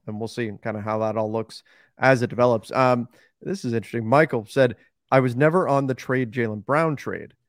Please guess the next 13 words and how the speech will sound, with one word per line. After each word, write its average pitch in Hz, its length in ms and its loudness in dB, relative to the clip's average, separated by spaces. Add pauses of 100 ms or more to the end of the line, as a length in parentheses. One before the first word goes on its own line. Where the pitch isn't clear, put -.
(340)
uh, 107 440 -4 (180)
uh, - 100 -14
train, 123 460 -2
but 113 200 0
the 135 120 -4
only 156 240 -2
legitimate 147 480 -2
trade 117 300 -2
would 120 180 -4
be 117 120 -2
Brown 131 540 -2
for 117 220 -6
Lillard." 110 560 -2